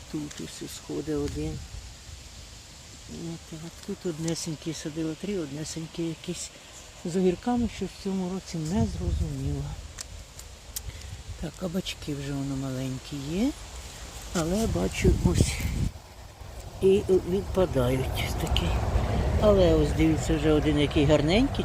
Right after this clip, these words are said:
через якісь декілька днів, то можна буде вже їсти. І там є.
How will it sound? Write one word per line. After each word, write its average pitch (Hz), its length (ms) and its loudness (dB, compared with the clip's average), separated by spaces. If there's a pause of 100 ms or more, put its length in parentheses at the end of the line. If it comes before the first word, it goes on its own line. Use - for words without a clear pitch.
через 156 260 2
якісь 156 240 0
декілька 165 460 4
днів, 220 320 4
то 180 120 2 (840)
можна 185 460 2
буде 170 260 -2
вже 196 120 0 (300)
їсти. - 300 -6
І - 160 -6
там 262 380 0
є. 247 100 4